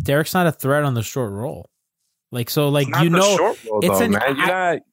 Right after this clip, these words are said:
Speaker 1: I,
Speaker 2: you're,
Speaker 1: I
Speaker 2: like,
Speaker 1: just
Speaker 2: misunderstanding me. I just think,
Speaker 1: No,
Speaker 2: like,
Speaker 1: I get what
Speaker 2: you
Speaker 1: you're
Speaker 2: have to
Speaker 1: saying.
Speaker 2: use him more in that situation than as a three-point shooter, 'cause you're just getting negative at that point. It's less than zero.
Speaker 1: But then what do you do with the other guys on the floor?
Speaker 2: They're
Speaker 1: Use
Speaker 2: all
Speaker 1: them as
Speaker 2: shooters.
Speaker 1: three-point shooters? Who, J J?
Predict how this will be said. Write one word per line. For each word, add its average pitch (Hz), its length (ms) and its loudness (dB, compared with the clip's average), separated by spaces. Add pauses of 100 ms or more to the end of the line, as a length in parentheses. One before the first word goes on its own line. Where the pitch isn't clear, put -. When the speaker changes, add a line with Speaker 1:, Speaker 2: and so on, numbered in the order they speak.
(140)
Speaker 1:
I, 143 100 0
Speaker 2:
you're, 170 160 4
Speaker 1:
I - 40 2
Speaker 2:
like, 151 200 2
Speaker 1:
just 151 120 -2
Speaker 2:
misunderstanding 156 720 0
me. 117 60 2
I 127 40 2
just 156 160 -4
think, 175 160 0
Speaker 1:
No, 294 100 4
Speaker 2:
like, 262 120 4
Speaker 1:
I 285 60 2
get 285 180 2
what 320 140 2
Speaker 2:
you 339 40 4
Speaker 1:
you're 254 60 6
Speaker 2:
have - 60 2
to - 40 -6
Speaker 1:
saying. 233 240 2
Speaker 2:
use 110 140 -6
him 147 120 0
more 151 220 0
in 127 120 0
that 135 180 -2
situation 165 500 0
than 127 140 0
as 113 120 -2
a 110 60 -2
three-point 139 420 -2
shooter, 151 260 2
'cause 113 200 -4
you're 135 60 2
just 139 180 -2
getting 131 260 0 (360)
negative 120 440 2
at 104 140 -2
that 104 200 -2
point. 101 160 -2
It's 101 120 -6
less 135 240 0
than 113 160 2
zero. 110 260 2
Speaker 1:
But 151 120 0
then 175 100 2
what 175 120 4
do 170 60 2
you 180 80 2
do 170 120 4
with 160 100 2
the 160 120 2
other 160 140 2
guys 151 200 2
on 147 100 0
the 135 80 2
floor? 160 400 -2 (1300)
Speaker 2:
They're 117 180 2
Speaker 1:
Use 147 80 4
Speaker 2:
all 156 80 4
Speaker 1:
them 147 100 2
as 160 60 6
Speaker 2:
shooters. 160 100 4 (100)
Speaker 1:
three-point 196 260 2
shooters? 294 360 -2
Who, 233 200 2
J 143 240 0
J? 214 300 0